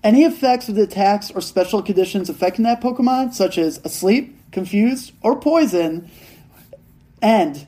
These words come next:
when it evolves. A Pokemon cannot use attacks or abilities of its previous evolutions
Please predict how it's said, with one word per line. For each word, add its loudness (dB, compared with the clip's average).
when -2
it 0
evolves. -2
A -4
Pokemon 0
cannot -2
use -2
attacks -2
or 2
abilities 4
of -2
its -6
previous -2
evolutions -2